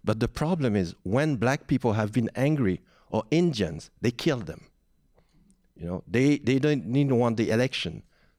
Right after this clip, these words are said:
They were killed. All our leadership were killed. And that's the story continuing. This election, I'm not afraid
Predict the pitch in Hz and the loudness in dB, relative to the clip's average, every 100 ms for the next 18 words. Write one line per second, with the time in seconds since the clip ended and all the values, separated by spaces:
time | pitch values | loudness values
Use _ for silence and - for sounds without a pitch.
0 | - 113 110 - 143 110 82 - _ _ | -2 0 0 -2 -2 0 -2 -10 _ _
1 | _ _ - 127 139 139 117 113 113 143 | _ _ 0 4 4 2 2 2 2 0
2 | 120 - 76 - - 65 - - - - | -2 -6 -8 -10 -12 -10 -12 -12 -16 -20
3 | _ _ _ _ _ - 104 104 120 - | _ _ _ _ _ -4 -2 0 -2 -4
4 | - 113 - - 98 107 113 _ - 131 | -6 -6 -6 -2 0 0 -2 _ -2 -2
5 | 147 120 98 82 62 - - _ _ - | -2 -2 -2 -4 -8 -16 -20 _ _ -20
6 | _ 95 143 - 143 143 - 147 143 143 | _ -2 0 2 0 0 0 0 2 0
7 | - _ 117 113 123 135 135 135 - 135 | -4 _ -2 0 0 2 2 -2 -2 0
8 | 127 95 | 0 -2